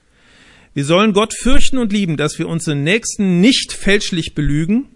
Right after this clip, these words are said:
verraten, verleumden oder bösen Leumund machen." Das ist das Erste, was wir verstehen. Also wir sollen die Leute nicht anlügen und wir sollen nicht schlecht über sie reden. Aber dann sagt Luther,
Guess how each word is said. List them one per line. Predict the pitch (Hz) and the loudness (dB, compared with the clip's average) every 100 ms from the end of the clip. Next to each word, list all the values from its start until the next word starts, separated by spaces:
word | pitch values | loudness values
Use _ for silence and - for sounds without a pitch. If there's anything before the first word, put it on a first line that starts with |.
| _ _ | _ _
verraten, | - 175 156 139 151 190 233 | -6 0 0 0 -2 -2 -4
verleumden | 233 170 143 160 214 254 254 247 | -2 -2 0 0 0 0 0 -2
oder | 185 196 190 | -2 -2 -2
bösen | 196 190 190 | -4 -2 -2
Leumund | 185 151 110 | -2 -4 -6
machen." | 110 - - _ _ _ _ _ _ _ _ _ _ _ _ _ _ | -12 -18 -20 _ _ _ _ _ _ _ _ _ _ _ _ _ _
Das | 143 160 | -6 -4
ist | 175 | -4
das | 185 196 | -6 -4
Erste, | 170 165 165 | -6 -6 -6
was | 151 - | -6 -6
wir | 147 | -6
verstehen. | 160 - 120 110 | -6 -8 -10 -8
Also | 131 131 | -8 -6
wir | 131 | -6
sollen | 139 143 | -4 -4
die | 139 | -4
Leute | 131 135 | -4 -4
nicht | 123 113 | -6 -8
anlügen | 170 247 240 247 262 | -4 0 0 0 -2
und | 254 156 | -6 -8
wir | 147 | -6
sollen | 151 156 | -4 -6
nicht | 147 | -4
schlecht | 151 143 | -4 -6
über | 156 143 | -4 -6
sie | 131 | -6
reden. | 123 110 107 _ _ _ _ _ _ | -8 -8 -12 _ _ _ _ _ _
Aber | - 160 | -8 -6
dann | 170 165 | -6 -4
sagt | 175 - 175 | -6 -6 -8
Luther, | 175 180 170 165 | -6 -4 -6 -8